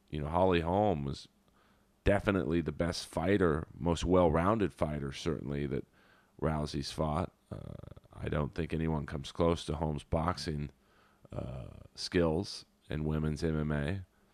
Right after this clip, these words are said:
And, you know, she's probably the best kickboxer in, uh, women's M M A.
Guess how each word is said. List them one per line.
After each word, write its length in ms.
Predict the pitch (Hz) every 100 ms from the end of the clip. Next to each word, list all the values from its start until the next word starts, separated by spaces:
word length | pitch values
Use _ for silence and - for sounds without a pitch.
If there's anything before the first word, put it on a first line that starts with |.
| _ _ _ -
And, 460 | 73 76 76 76 69 - -
you 80 | 71
know, 80 | 73
she's 200 | - -
probably 280 | 104 101 87
the 80 |
best 300 | 76 80 -
kickboxer 800 | - 110 - 76 71 - 78 90 95 _ _ _ _ -
in, 320 | 76 73 58
uh, 180 | 69 65
women's 440 | 76 76 71 71
M 160 | 76 73
M 120 | 71
A. 300 | 73 76